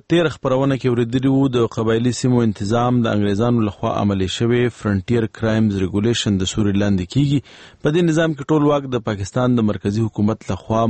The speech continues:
مقرر شوي پولیټیکل ایجنټ په لاسو کې وي. قبایلي ولس د خپلو بنیادي بشري حقونو نه بې برخې دی او د انصاف او د جرمونو د مخنیوي ادارې نه لري.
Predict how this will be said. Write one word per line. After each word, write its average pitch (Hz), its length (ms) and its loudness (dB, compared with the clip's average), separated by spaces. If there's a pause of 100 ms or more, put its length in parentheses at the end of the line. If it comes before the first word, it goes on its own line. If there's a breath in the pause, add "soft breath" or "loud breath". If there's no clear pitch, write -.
مقرر 95 540 -4
شوي 113 260 2 (180)
پولیټیکل 101 560 -2
ایجنټ 98 460 0
په 98 60 -4 (100)
لاسو 113 220 -4
کې 127 180 -4
وي. 120 100 2 (460 loud breath)
قبایلي 151 400 2
ولس 147 320 -2
د 113 100 -4
خپلو 123 320 -2
بنیادي 101 540 0
بشري 101 500 -2
حقونو 120 300 -2
نه 117 240 0
بې 92 360 -4
برخې 123 280 -2
دی 113 140 0 (520 loud breath)
او 117 100 2
د 123 200 2
انصاف 143 360 0 (200)
او 110 120 0
د 98 280 0
جرمونو 120 320 2
د 95 200 -2
مخنیوي 98 460 -2 (120)
ادارې 95 480 0 (160)
نه 110 280 2
لري. 87 200 -6